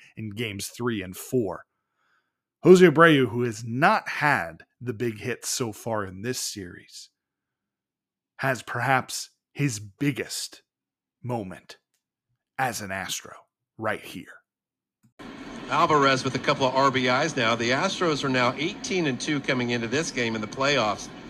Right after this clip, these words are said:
Speaker 2: when Yordan has an R B I. Only one other player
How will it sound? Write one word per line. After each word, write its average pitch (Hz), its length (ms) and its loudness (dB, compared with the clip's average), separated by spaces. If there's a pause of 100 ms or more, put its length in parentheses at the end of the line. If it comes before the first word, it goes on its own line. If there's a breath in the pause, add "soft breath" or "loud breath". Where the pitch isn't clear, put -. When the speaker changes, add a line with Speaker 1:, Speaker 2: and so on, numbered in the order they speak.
(120)
Speaker 2:
when 123 180 0
Yordan 135 420 2
has 120 260 0
an 120 80 -4
R 120 220 2
B 110 200 -2
I. 107 240 2
Only 110 260 -2
one 127 240 2
other 117 160 0
player 107 420 0